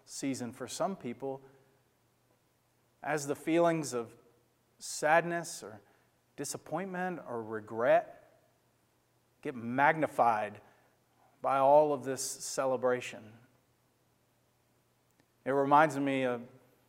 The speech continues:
a friend of mine. She told me about what Christmas has meant to her growing up, because when she was a child, she was the oldest of four, living in a house that was characterized by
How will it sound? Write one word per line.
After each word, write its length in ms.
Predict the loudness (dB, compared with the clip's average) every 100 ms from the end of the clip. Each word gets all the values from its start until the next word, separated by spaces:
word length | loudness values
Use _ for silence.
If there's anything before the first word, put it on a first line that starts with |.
| _
a 80 | -6
friend 260 | 0 2 4
of 60 |
mine. 360 | 6 6 6 2
She 200 | -8 -6
told 240 | 2 4
me 120 | 4 0
about 460 | 6 6 6 2 -16 -20 _ -10
what 160 | -8 -6
Christmas 440 | -2 -2 -2 0
has 140 | 0 2
meant 280 | 0 0
to 100 | -4
her 420 | 0 4 4 2 -4 -20 -20 _
growing 380 | 10 10 10 4
up, 280 | 0 0 -8
because 460 | 2 4 4 0 -12 -20 _ _ _ _ _ _ _
when 180 | -6 -6
she 220 | -4 -2
was 160 | -2 -2
a 80 | -4
child, 480 | 0 2 2 0 -4
she 140 | -6
was 240 | -6 -2
the 80 | 2
oldest 400 | 4 4 0 -4
of 100 | -8
four, 480 | -6 -4 0 0 -2 -10 -20 -20 _ _
living 340 | 0 2 4 4
in 80 | 4
a 120 | 4
house 540 | 6 4 4 -2 -12 -18 _ _ _ _ _ 8
that 140 | 8
was 140 | 8
characterized 840 | 2 2 2 6 8 10 8 4 4
by 460 | 6 6 2 -4